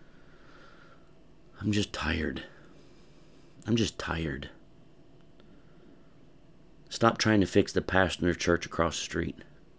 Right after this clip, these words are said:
or across the town, or in the town over,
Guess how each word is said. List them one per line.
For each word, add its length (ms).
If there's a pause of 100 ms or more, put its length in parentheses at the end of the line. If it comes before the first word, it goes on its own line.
(320)
or 80
across 380
the 60
town, 420 (1300)
or 80
in 60
the 60
town 300
over, 400